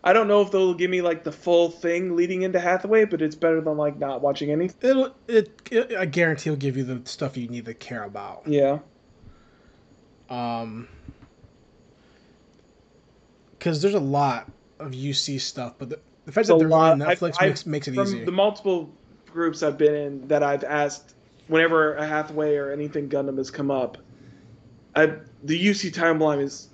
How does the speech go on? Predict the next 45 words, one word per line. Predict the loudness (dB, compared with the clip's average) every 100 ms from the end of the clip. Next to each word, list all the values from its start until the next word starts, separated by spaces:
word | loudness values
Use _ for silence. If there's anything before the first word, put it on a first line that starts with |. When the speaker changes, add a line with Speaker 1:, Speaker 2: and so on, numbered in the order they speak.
| 0
Speaker 1:
always | 4 4 0
confusing. | -8 -8 -6 -4 -6 -8
<laughs> | -8 -8 -10 -20 _ -20 -20 -20 _
Speaker 2:
Well, | 4
it's | 4
the, | 2 -2 -4
it's | -6
the | 0 4
largest | 4 2 -2 -6 -6
one, | -6 -6 -6 -6
so, | -8 -6 -6 -6
you | -6
know, | -8 -10 -10 -14 -20 _ _ _ _ _ _ -20 _ _ _
Speaker 1:
Unicorn's | -2 0 4
Speaker 2:
obviously | 4 4
Speaker 1:
also | 2 4 2
in | 0
the | 0
U | -4 -8
C | -10
timeline, | -10 -8 -8 -8 -8
right? | -4 -4 -4 -8 -20 _ -20 _ _
That's | 2 4
why | 6
Speaker 2:
Mm-hmm. | 6
Speaker 1:
everybody | 2 -2
Speaker 2:
Far | -2
in |
the, | -2
Speaker 1:
thinks | -4
Speaker 2:
far | -2 0
in |
the | 0
Speaker 1:
that, |
like, | 0
the |
Speaker 2:
future. | -2 -4 -2
Speaker 1:
villain | -2 -2
in | -2
that | 0 0 -2
is, | -2
like, | 0 0 -4
Char | -2 0 2 2 2
or, | 0
like, | -2 -4